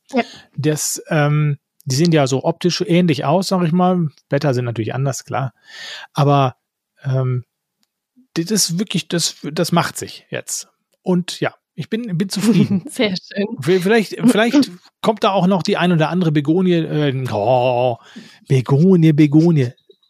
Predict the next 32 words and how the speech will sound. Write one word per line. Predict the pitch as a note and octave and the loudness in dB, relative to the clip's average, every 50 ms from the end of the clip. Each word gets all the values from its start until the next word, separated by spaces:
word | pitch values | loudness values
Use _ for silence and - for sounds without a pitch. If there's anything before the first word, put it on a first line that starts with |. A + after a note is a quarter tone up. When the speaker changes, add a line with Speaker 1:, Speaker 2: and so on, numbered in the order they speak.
| _ _ _ _ _ _ _ _ _ | _ _ _ _ _ _ _ _ _
Speaker 2:
Syngonie. | - - D3 A#3 A#3+ A3+ G3 F#3+ F#3 E3+ D3+ C#3 B2 A#2 A2+ - C4 C4+ - | -8 -2 0 0 2 4 4 6 6 6 4 2 0 -2 -6 -8 -12 -8 -2
Also | - E3 E3+ D#3 D3+ | 0 0 0 2 0
die | C#3+ E3 F#3+ F3 | 0 0 0 0
Syngonie, | D3+ G#3+ A3+ A3 G3+ G#3 G#3 G#3 G#3 G3+ | 2 2 2 2 4 4 4 4 2 0
vielleicht | - - F#3 E3+ | 0 0 -2 0
kommt | - G#3 F#3+ | 0 0 0
noch | F3+ D#3 | 2 2
eine | E3+ F3 | 2 2
Syngonie | C#3+ E3 E3 D3+ E3 E3 F3 E3 D#3+ C#3+ | 2 2 0 2 2 2 2 2 2 0
dazu, | C3+ A#2+ - - - F#3+ G#3 G#3+ G#3 - - - - - - _ | 0 -4 -4 -4 -4 -4 -4 -4 -6 -10 -18 -20 -20 -20 -10 _
weil | - D#3+ E3 | -2 -2 -2
ich | D#3+ - | 0 -2
habe | F#3+ F3+ F3 | -2 0 -2
jetzt | D#3 - | -2 -2
noch | E3+ D#3+ D3+ | -2 -2 0
mal | D3+ D#3 | 0 0
im | D3+ D#3+ | -2 -2
Internet | F3 E3+ D#3+ D3 C#3+ C3+ | -2 -2 -2 -2 -4 -4
nachgeguckt. | C#3 D#3 D3+ - D#3 C3+ C#3+ D#3 | -4 -4 -6 -6 -6 -8 -8 -4
Erstmal | - - - - E3+ C#3 | -4 -4 -2 -2 -2 -2
sind | D3 E3+ D3 | -2 -2 -2
die | D3+ | -2
ja | D3+ C#3 | -2 0
alle | D#3 D3 C3+ | 0 -2 -2
sehr | A2 B2+ A#2+ A2 | 0 -2 -2 -2
günstig. | G2+ B2 B2+ D3 D#3 - - A#3 G#3+ - - _ _ _ _ _ _ _ - B3+ B3 A#3 | -2 -2 -2 -2 -4 -4 -4 -4 -4 -6 -8 _ _ _ _ _ _ _ -6 -4 -4 -2
Das | A3 G#3+ G#3+ | 0 0 0
ist | A3 A3+ | 0 0
Speaker 1:
Mhm. | - | -2
Speaker 2:
ja | G2+ G2+ | -2 -6
wirklich | A#2+ A#2+ - A#2+ - | -8 -8 -8 -8 -6
schön. | - - A#2+ C3 F#3+ - | -4 -2 0 -2 -2 -4